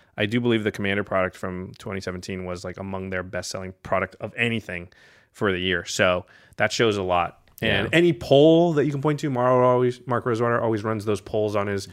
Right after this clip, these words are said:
Speaker 1: Twitter and whatever. Commander is definitely, you know, always up there now. Whereas
Speaker 2: Yeah.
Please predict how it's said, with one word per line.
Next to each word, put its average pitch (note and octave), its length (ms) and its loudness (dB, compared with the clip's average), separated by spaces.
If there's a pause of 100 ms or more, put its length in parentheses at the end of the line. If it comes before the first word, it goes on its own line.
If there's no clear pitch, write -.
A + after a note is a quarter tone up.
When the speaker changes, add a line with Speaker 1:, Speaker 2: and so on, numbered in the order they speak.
Speaker 1:
Twitter D3 280 4
and B2+ 80 0
whatever. B2+ 340 2 (640)
Commander C#3 340 4
is - 280 -2 (440)
definitely, A#2+ 760 -2 (180)
you A2+ 120 -6
know, F#2 200 -4 (180)
always B2 440 8
up G#2 180 6
there F2+ 160 -2
now. F#2 320 -6
Whereas B2+ 460 6
Speaker 2:
Yeah. - 60 -20